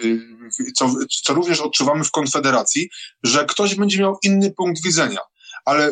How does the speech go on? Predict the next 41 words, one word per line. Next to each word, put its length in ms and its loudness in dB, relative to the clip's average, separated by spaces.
wierzę, 340 2
że 140 0
polityka, 680 0
tak 240 0
ja 180 4
postrzegam 800 0
rolę 320 2
posła, 480 2
to 100 2
jest 160 2
również 380 0
umiejętność 720 0
wymieniania 840 2
poglądów, 580 2
ale 160 2
w 100 -6
ten 180 2
sposób, 480 0
żeby 240 -2
przekonać 800 2
osobę, 380 2
z 80 2
którą 240 -2
się 160 2
rozmawia. 440 2
To, 120 -2
czy 140 2
ją 120 2
przekonam? 540 2
Być 220 0
może 280 2
nie. 160 2
Być 160 -2
może 200 0
dlatego, 340 0
że 120 2
będę 180 0
miał 140 2
za 120 2
słabe 320 0
argumenty, 600 0